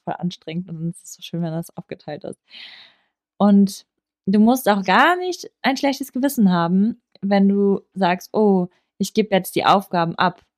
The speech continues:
Weil im Endeffekt sind wir heute zweitausendvierundzwanzig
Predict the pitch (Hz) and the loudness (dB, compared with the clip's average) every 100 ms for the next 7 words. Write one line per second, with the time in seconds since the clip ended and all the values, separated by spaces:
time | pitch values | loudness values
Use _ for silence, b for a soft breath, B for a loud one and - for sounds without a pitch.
0 | _ _ _ 170 175 - 190 190 190 180 | _ _ _ -6 -4 -2 -2 -2 -4 -4
1 | - - 180 180 175 170 170 175 170 170 | -6 -4 -2 0 -2 -2 -4 -4 -6 -8
2 | - _ _ _ 190 180 175 175 - 170 | -10 _ _ _ -4 -4 -4 -6 -6 -6
3 | 170 196 220 233 196 208 240 | -4 0 0 -2 -2 -2 -4